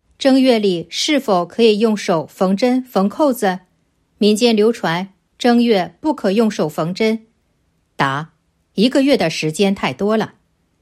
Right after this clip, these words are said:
正月十五之前不要缝。手缝针就是说，一些东西会破碎、破烂、离开。问：过年期间，我们可以去坟墓拜祭过世的亲人吗？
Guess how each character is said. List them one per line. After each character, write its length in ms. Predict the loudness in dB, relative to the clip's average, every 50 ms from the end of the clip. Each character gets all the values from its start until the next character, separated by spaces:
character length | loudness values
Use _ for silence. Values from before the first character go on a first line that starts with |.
| _ _
正 240 | 0 2 2 2 4
月 140 | 2 0 0
十 220 | -2 -4 -2 -2
五 140 | 0 0 -2
之 200 | -2 0 0 0
前 320 | 0 -2 -2 -2 -2 -4 -6
不 120 | -4 -2
要 160 | 0 0 0
缝。 360 | -2 -4 -6 -6 -6 -6 -10 -14 _ _ _ _ _ _ _ _ _ _
手 280 | -10 0 2 2 2
缝 260 | 2 0 0 0 0 2
针 180 | 2 2 0
就 140 | 0 0 -2
是 120 | -4 -4 -8
说， 400 | -6 -2 0 0 0 -2 -4 _ _ _ _ _ _ _ _ _ -4
一 100 | -2 -2
些 180 | 2 2 2 2
东 260 | 2 2 2 2 2
西 340 | 0 0 -4 -4 -4 -4 -6 _ -2
会 120 | -2 -2
破 340 | -2 -2 -2 0 0 0 0
碎、 380 | -2 -2 -2 -2 -2 -2 -8 _ _ _ _ _ _
破 260 | -2 2 2 2 2
烂、 280 | 2 -4 -6 -8 -10 _ _ _ _ _ _ _
离 220 | -4 -2 -2 -2 -4
开。 380 | -6 -6 -6 -4 -6 -6 _ _ _ _ _ _ _ _ _ _ _ _ _ _ _ _ _ _ _ 0
问： 340 | 2 2 2 2 -2 -8 _ _
过 160 | -2 0 2 2
年 180 | 2 2 0
期 220 | -2 -4 -6 -8 -6
间， 400 | -2 0 0 0 0 -4 _ _ _ _ _ _ _ -2
我 120 | 0 2
们 140 | 2 2 0
可 160 | -2 0 0
以 120 | 0 0 0
去 180 | -2 -4 -4
坟 260 | -4 -2 -2 -4 -2 -2
墓 360 | -2 0 -2 -2 -4 -6 _ _ _ _ _ -2
拜 180 | 0 0 0
祭 260 | -2 -2 -2 -2 -2
过 220 | -2 0 -2 -2 -2
世 160 | 0 -2 -2
的 100 | -2 -2
亲 240 | -4 -2 -2 -2 0
人 160 | 0 0 0
吗？ 280 | -2 -2 -4 -4 -8